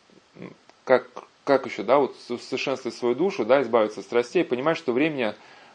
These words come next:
может ему не хватить. Ну, конечно, тому, кто хочет изменить себя в лучшую сторону, Господь даст время, да. Но он, то есть, понимает, что время нельзя разбазаривать. А, и, эм, и сейчас уже как бы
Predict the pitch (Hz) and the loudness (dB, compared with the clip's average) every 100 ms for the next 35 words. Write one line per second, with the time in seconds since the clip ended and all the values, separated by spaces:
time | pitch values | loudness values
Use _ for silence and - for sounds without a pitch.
0 | _ 117 135 147 135 131 131 135 127 131 | _ -2 0 0 -2 -4 -4 2 2 2
1 | 147 - _ _ 135 135 131 - - - | -4 -6 _ _ 4 4 2 -6 -10 -12
2 | - _ - 143 165 - 135 127 156 127 | -12 _ 2 2 2 2 0 2 0 -2
3 | 127 - - - - - _ _ _ - | -8 -14 -20 -20 -20 -20 _ _ _ -10
4 | 120 143 156 131 135 131 131 139 135 - | -8 -4 -6 -6 2 6 6 4 -2 4
5 | 190 135 117 - 135 127 113 - 101 90 | 4 4 0 2 -2 6 4 4 -6 -6
6 | 95 123 151 - _ - - _ - 143 | -6 -4 -6 -8 _ -20 -20 _ -2 0
7 | 151 143 - 151 185 143 127 156 139 135 | 2 -2 0 0 2 2 0 0 -2 4
8 | 135 113 120 113 92 82 65 - _ _ | 4 4 0 2 0 0 -6 -16 _ _
9 | _ - - - - - _ _ _ - | _ -20 -20 -20 -20 -20 _ _ _ -12
10 | - 104 104 101 - - _ _ _ 127 | -2 0 2 0 -2 -12 _ _ _ -2
11 | 127 135 135 127 - - 113 110 107 101 | 4 6 8 6 4 -8 -2 2 2 -2
12 | - _ _ - - - - - - - | -12 _ _ -20 -20 -20 -20 -20 -20 -10
13 | 120 - 190 202 160 135 160 147 135 | -10 -2 4 4 4 2 2 2 0